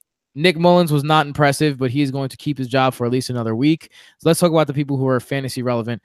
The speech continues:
Uh, Dante Pettis, let's start with the pass catchers, and George Kittle.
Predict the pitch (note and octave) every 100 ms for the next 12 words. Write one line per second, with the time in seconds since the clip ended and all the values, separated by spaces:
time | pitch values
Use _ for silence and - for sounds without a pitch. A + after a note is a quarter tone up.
0 | _ _ - A#2 G#2+ D3+ D#3+ E3 E3 C#3
1 | - D#3+ C#3+ B2 - B2+ - C#3 A#2 B2+
2 | A#2+ B2 B2 C3 B2 - _ _ - C3
3 | B2 A#2 C#3 C#3+ C#3 _ - - E3 C#3+
4 | A#2 A2+ - -